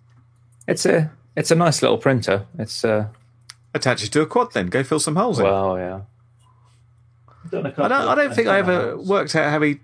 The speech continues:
Speaker 2: decided what the G code would be for it. He just started
Speaker 1: Hmm.
Speaker 2: spurting out <laughs> filament.
Speaker 1: Did,
Speaker 2: <laughs>
Speaker 1: did,
Speaker 2: Yeah,
Speaker 1: did
Speaker 2: something
Speaker 1: Cole
Speaker 2: like that.
Speaker 1: get his badly printed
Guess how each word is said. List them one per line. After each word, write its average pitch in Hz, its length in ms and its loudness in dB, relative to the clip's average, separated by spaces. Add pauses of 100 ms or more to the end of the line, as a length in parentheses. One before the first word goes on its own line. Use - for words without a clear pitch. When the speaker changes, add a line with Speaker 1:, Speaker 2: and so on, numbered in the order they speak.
(140)
Speaker 2:
decided 139 460 0
what 139 180 -2
the 123 60 -6
G 139 200 -2
code 95 280 -2
would 90 140 -2
be 90 140 0
for 90 220 -2
it. 104 80 0
He 101 140 0
just 123 180 -4
started 101 200 0
Speaker 1:
Hmm. 98 60 -2
Speaker 2:
spurting 101 720 0
out 101 240 -2 (360)
<laughs> 554 280 -4
filament. 104 640 -2 (480)
Speaker 1:
Did, - 400 2
Speaker 2:
<laughs> - 40 -20
Speaker 1:
did, 151 260 0
Speaker 2:
Yeah, 165 100 2
Speaker 1:
did 170 100 6
Speaker 2:
something 147 160 0
Speaker 1:
Cole 170 120 8
Speaker 2:
like 151 100 2
that. 135 140 4
Speaker 1:
get 110 80 2
his 127 260 4 (120)
badly 123 360 6
printed 117 560 2